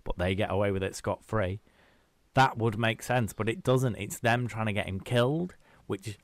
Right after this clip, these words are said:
l-, like, renders the whole point of what they're doing useless, because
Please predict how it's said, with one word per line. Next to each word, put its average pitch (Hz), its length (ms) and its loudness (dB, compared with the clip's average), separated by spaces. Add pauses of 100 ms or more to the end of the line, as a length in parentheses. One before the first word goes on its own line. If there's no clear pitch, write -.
l-, 110 120 -6 (320)
like, 113 220 -4 (580)
renders 131 680 0 (320)
the 120 100 2
whole 165 220 4
point 151 240 2
of 117 120 -2
what 117 200 2
they're 104 120 2
doing 98 520 -4 (1080)
useless, 120 600 2
because 117 440 -2